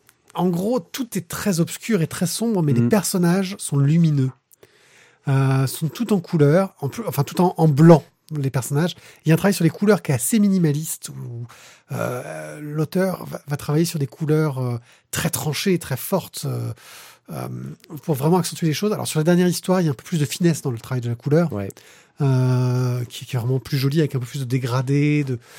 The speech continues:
Speaker 1: de forme de couleur, mais qui colle très bien au, à l'histoire pour le coup, hein. Euh, mais c'est beau, c'est d'une finesse. En termes de narration, il y a aussi un travail sur, euh, sur le, le,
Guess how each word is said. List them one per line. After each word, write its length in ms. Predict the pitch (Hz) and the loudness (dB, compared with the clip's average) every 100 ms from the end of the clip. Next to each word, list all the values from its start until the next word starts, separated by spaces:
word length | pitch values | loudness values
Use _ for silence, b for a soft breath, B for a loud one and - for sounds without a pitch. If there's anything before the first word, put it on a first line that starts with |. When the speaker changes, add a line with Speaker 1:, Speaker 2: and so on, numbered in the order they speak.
| B B | B B
Speaker 1:
de 60 | 131 | -6
forme 240 | - 156 | 0 0
de 60 | 147 | 0
couleur, 180 | 202 139 | -4 -6
mais 80 | |
qui 120 | - 131 | -6 -2
colle 160 | 127 | -2
très 140 | - 131 | -2 -2
bien 220 | 135 123 | 0 0
au, 320 | 113 110 117 | -4 -10 -10
à 80 | 117 | -8
l'histoire 300 | 120 - 143 | -6 -2 -2
pour 100 | 131 | 0
le 80 | 131 | -4
coup, 240 | - 117 | -2 -4
hein. 400 | 120 127 117 110 B B B B B B | -2 -2 -4 -6 B B B B B B
Euh, 320 | 131 131 135 - _ _ _ | -4 -2 -4 -8 _ _ _
mais 140 | 165 147 | -2 -2
c'est 220 | - 156 | 2 0
beau, 340 | 131 135 208 | 0 2 4
c'est 120 | 180 147 | 4 0
d'une 160 | 139 | -2
finesse. 720 | 135 - 190 175 185 175 - - | -2 -4 2 2 2 -2 -8 -8
En 80 | 180 | -2
termes 160 | 151 | 0
de 60 | 151 | 2
narration, 600 | 165 160 151 - 190 190 | 4 4 2 -2 -4 -2
il 80 | 151 | -2
y 20 | |
a 40 | |
aussi 200 | 117 - 143 | -4 -4 -6
un 40 | |
travail 380 | - 147 147 151 | -6 -4 -2 -2
sur, 320 | - - 123 | -4 -6 -4
euh, 80 | 120 113 110 110 b b b b b b b b b _ _ _ _ _ | -4 -6 -10 -14 b b b b b b b b b _ _ _ _ _
sur 340 | - - - 151 | -16 -10 -4 0
le, 560 | 135 131 135 131 131 | 0 0 -2 -2 0
le, 100 | 127 | -2